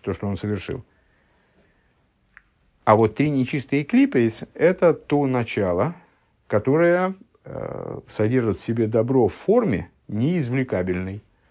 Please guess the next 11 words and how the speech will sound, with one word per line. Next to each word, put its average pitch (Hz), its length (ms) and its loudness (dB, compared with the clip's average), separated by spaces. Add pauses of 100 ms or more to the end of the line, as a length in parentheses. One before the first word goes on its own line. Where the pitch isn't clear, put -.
(960)
У 107 100 -6
человека 120 420 4
нет 107 240 0
с-, - 200 -18 (140)
способности, 147 800 -2 (320)
у 95 200 -6 (140)
еврея 104 380 0
не 117 180 0
наделён 113 500 0
силами 185 560 -4
штатно, 135 560 -2